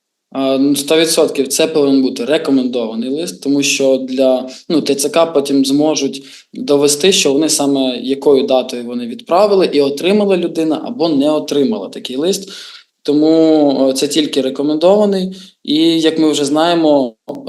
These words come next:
строк, м, для явки вже зменшили з чотирнадцяти днів, е, до сіми, якщо це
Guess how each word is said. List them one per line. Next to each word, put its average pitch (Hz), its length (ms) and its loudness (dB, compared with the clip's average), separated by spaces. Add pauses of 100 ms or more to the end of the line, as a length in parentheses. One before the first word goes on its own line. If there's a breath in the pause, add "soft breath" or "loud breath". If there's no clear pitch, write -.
(100)
строк, 160 640 0 (300)
м, 127 420 -4
для 139 500 2
явки 135 540 0
вже 139 760 2
зменшили 131 960 -2
з 147 220 -4
чотирнадцяти 147 760 -2
днів, 170 340 -4 (800)
е, 127 200 2
до 151 420 6
сіми, 151 440 0
якщо 139 380 -2
це 147 300 0